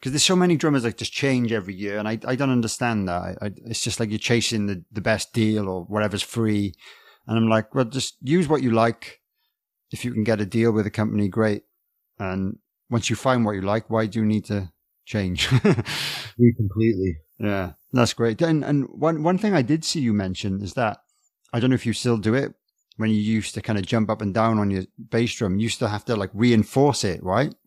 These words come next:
Speaker 2: Yeah, that's still done, yeah.
Speaker 1: It's still
Speaker 2: On
Speaker 1: done.
Speaker 2: kits I use with the Stray Cats, we, we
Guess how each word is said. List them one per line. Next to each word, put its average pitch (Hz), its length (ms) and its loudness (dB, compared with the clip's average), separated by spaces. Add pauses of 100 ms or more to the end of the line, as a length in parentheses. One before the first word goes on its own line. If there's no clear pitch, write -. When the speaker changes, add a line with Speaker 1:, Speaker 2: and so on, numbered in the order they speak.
(100)
Speaker 2:
Yeah, 127 440 6 (120)
that's 120 200 0
still 110 260 2
done, 101 240 -2
yeah. 113 280 4 (100)
Speaker 1:
It's - 120 -20
still 120 200 0
Speaker 2:
On 104 80 0
Speaker 1:
done. 101 240 6
Speaker 2:
kits 143 200 0
I 147 40 2
use 135 180 2
with 131 80 -4
the 131 60 2
Stray 131 240 2
Cats, 135 380 2
we, 117 280 4 (100)
we 113 280 2